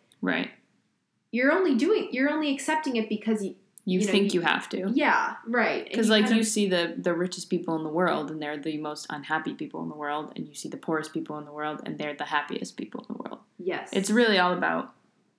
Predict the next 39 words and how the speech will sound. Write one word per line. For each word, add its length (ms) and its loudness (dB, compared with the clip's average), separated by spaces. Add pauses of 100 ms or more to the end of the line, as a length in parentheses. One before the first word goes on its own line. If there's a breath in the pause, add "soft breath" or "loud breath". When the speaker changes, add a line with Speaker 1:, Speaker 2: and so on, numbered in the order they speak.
(720)
Speaker 1:
ho-, 120 0
I 120 6
think 200 6
it, 240 0
it, 140 2
it 160 -2
comes 220 2
down 140 2
to 60 -4
how 140 -2
you 240 -2
view 360 -2
things. 500 -8 (180)
I, 160 -8
like, 220 -6
Speaker 2:
Yeah, 180 4
Speaker 1:
how 140 4
you 200 0
Speaker 2:
it's 100 -10
Speaker 1:
view 120 -4
Speaker 2:
your 120 2
Speaker 1:
the 40 4
world. 300 2
Speaker 2:
mindset. 160 -4
Speaker 1:
Yeah. 300 -2
Speaker 2:
It's 220 -12
so 300 2
powerful. 600 -4 (520)
It 160 4
also 300 4
went 160 2
into, 320 2
it 40 0
was 160 -2
talking 240 -4
about, 300 -4
like, 300 -6 (100)
this 160 -6
idea: 340 0